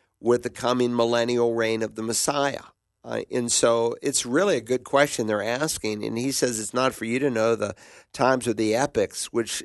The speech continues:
the Father has fixed by his own authority. But you shall receive power. You will receive power when the Holy Spirit has come upon you. And you will be my witnesses in Jerusalem, Judea, Samaria, and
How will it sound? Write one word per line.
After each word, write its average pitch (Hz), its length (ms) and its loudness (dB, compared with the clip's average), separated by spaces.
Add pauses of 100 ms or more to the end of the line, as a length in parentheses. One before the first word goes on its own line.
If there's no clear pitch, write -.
the 117 140 0
Father 123 380 2
has 110 140 -4
fixed - 280 -6
by 117 160 2
his 113 160 0
own 107 160 -2
authority. 139 600 2 (480)
But 120 180 6
you 143 220 2
shall 131 320 2
receive 120 520 0
power. 143 440 4
You 127 180 -2
will 123 180 0
receive 117 520 -2
power 151 360 2
when 120 160 -2
the 117 100 -2
Holy 120 200 2
Spirit 127 340 -2
has 120 140 -4
come 113 160 -2
upon 143 400 2
you. 104 160 -4 (340)
And 120 160 2
you 123 100 0
will 135 120 2
be 131 160 0
my 120 160 0
witnesses 120 560 -2
in 107 100 -2
Jerusalem, 143 720 0
Judea, 131 420 -2
Samaria, 120 540 0
and 117 160 -8